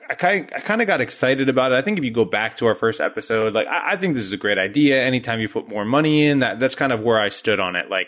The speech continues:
put more money in, that's great. Sign more young players, that's awesome. Try to sell more,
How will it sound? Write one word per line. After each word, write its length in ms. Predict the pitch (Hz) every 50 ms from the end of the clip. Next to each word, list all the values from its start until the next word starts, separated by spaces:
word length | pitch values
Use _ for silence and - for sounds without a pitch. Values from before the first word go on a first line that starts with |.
| - -
put 120 | - 156 147
more 140 | 156 160 143
money 280 | 139 139 135 135 131 131
in, 140 | 131 123
that's 180 | 117 107 - -
great. 480 | - - 123 135 131 131 131 127 - -
Sign 260 | - 131 127 135 135
more 160 | 135 131 131
young 280 | 131 127 123 123 123 -
players, 420 | - 131 123 120 120 120 113 107
that's 160 | 110 95 - - -
awesome. 480 | 113 120 123 120 - 127 120 117 110 -
Try 220 | - - - 123
to 80 | 135 127
sell 220 | - - 131 123 120
more, 320 | 127 120 117 117 113 -